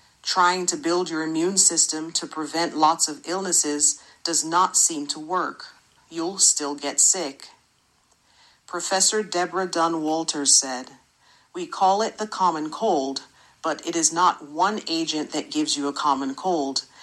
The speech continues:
There are lots and lots and lots of different agents."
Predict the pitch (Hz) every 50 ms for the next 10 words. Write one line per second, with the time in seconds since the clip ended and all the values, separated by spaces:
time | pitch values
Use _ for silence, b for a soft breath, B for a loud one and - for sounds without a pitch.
0 | B B B B 165 160 151 147 147 143 147 151 160 180 190 - - - 214 190
1 | 165 160 160 160 165 - - - 165 151 143 143 151 151 156 160 - - 175 156
2 | - - 151 151 - - 151 139 - 131 127 127 127 - 127 123 123 - - -
3 | - - - - -